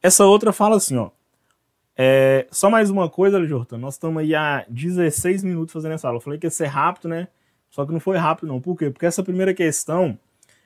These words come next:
ela é uma questão que já embaralhou a cabeça de muita gente. Por isso eu tentei ser bem devagar, pra o quê? Pra pessoa entender o que que tá acontecendo ali.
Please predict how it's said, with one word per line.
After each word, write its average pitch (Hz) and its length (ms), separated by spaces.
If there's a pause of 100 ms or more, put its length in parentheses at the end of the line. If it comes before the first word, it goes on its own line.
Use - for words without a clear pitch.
(160)
ela 156 180
é - 20
uma 175 100
questão 170 460
que 185 280 (480)
já 160 300
embaralhou 170 500
a 165 60
cabeça 160 400
de 151 140
muita 190 400
gente. 120 260
Por 143 160
isso 165 180
eu 185 60
tentei 165 340
ser 160 280 (340)
bem 185 320
devagar, 165 840 (200)
pra 135 160
o - 40
quê? 131 140
Pra 147 160
pessoa 160 320
entender 185 420
o 175 80
que 190 140
que 190 100
tá 196 120
acontecendo 175 640
ali. 104 140